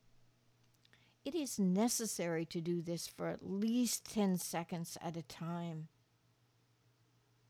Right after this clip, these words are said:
You will typically feel warmth in that area as the blood is released and it's unblocked, the energy is unblocked.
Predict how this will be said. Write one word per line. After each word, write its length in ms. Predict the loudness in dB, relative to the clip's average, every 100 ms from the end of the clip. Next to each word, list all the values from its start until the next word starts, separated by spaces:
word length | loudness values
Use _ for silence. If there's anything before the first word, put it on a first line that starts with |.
| _ _ _ _ -20 -16 -2
You 140 | 4
will 120 | 4
typically 640 | 2 -2 0 -2 -2 -2 -2
feel 260 | 2 4
warmth 920 | 4 2 4 4 4 0 -4 -12 -16 -10
in 160 | 2 4
that 240 | 4 0 -2
area 480 | -2 0 0 -2 -2
as 220 | -4 -2
the 100 | -6
blood 520 | -4 0 2 2 2
is 180 | 0 -2
released 760 | -4 -4 -4 -4 -4 -6 -8 -20 _ _ -20 _ _ _ _ _ _ _ _ _ _ _ -2
and 160 | 0
it's 180 | 0 -4 -2
unblocked, 840 | 2 2 2 0 0 -2 -4 -10 -10
the 120 | -4
energy 480 | 0 2 0 -2 -2
is 160 | -4 -6
unblocked. 920 | -2 -2 -2 -4 -6 -6 -10 -20 -20